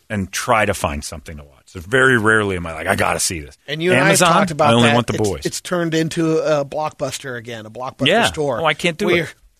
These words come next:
Speaker 2: you could be up there fifteen, twenty minutes just
Speaker 1: Yeah.
Speaker 2: searching to
Speaker 1: I don't do that.
Speaker 2: Then
Speaker 1: And
Speaker 2: if you
Speaker 1: the
Speaker 2: bring someone else in the mix, "Do you wanna watch something
Speaker 1: Forget it.
Speaker 2: together?"
Speaker 1: It's, it's the search at Blockbuster. We've
Speaker 2: Yep.
Speaker 1: talked about it before. You walk through there and like, "Do you wanna watch it?" "No, I don't wanna see that." And you're, and you're at Blockbuster for an hour and a half. You could have been watching a movie.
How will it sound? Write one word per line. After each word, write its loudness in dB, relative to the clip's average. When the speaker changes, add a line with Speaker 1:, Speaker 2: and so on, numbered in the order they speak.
Speaker 2:
you -12
could -4
be 2
up 0
there 0
fifteen, -6
twenty -6
minutes -4
just -6
Speaker 1:
Yeah. 0
Speaker 2:
searching 0
to 0
Speaker 1:
I -2
don't -2
do -6
that. -8
Speaker 2:
Then -2
Speaker 1:
And 0
Speaker 2:
if 2
you 0
Speaker 1:
the -4
Speaker 2:
bring 0
someone 0
else 4
in -6
the -6
mix, -10
"Do -10
you -2
wanna 0
watch 2
something -2
Speaker 1:
Forget 2
it. 4
Speaker 2:
together?" 2
Speaker 1:
It's, 0
it's 4
the -2
search 2
at -2
Blockbuster. 0
We've 0
Speaker 2:
Yep. 4
Speaker 1:
talked 2
about 4
it 2
before. -2
You 2
walk 4
through 0
there 4
and -2
like, -2
"Do -2
you 2
wanna 4
watch 2
it?" -6
"No, 0
I 2
don't 2
wanna 0
see -2
that." 0
And 0
you're, 0
and -2
you're 4
at -2
Blockbuster 0
for -6
an -4
hour -2
and -6
a -8
half. -6
You -16
could -8
have -6
been -2
watching -2
a -2
movie. 0